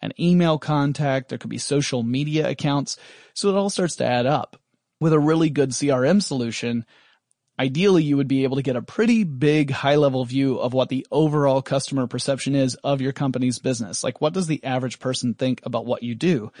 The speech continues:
And if it's great, then you know you're doing well and that you should really concentrate on those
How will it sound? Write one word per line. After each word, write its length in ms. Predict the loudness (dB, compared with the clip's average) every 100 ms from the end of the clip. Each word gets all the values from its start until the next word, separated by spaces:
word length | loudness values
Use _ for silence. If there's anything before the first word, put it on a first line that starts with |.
| -20 _ _
And 120 | -6
if 80 | -4
it's 160 | -8 -8
great, 600 | -2 0 0 -2 -10 -16 _ _
then 140 | -2
you 80 | 0
know 100 | 0
you're 140 | -2
doing 320 | -2 -2 0 2
well 280 | 2 2
and 120 | 0 -2
that 160 | -4
you 80 | -6
should 320 | -6 -6 -6
really 420 | -4 -2 -2 -4 -8
concentrate 640 | -4 -2 0 -2 0 -2 0
on 160 | 2
those 500 | 2 2 0 -6 -10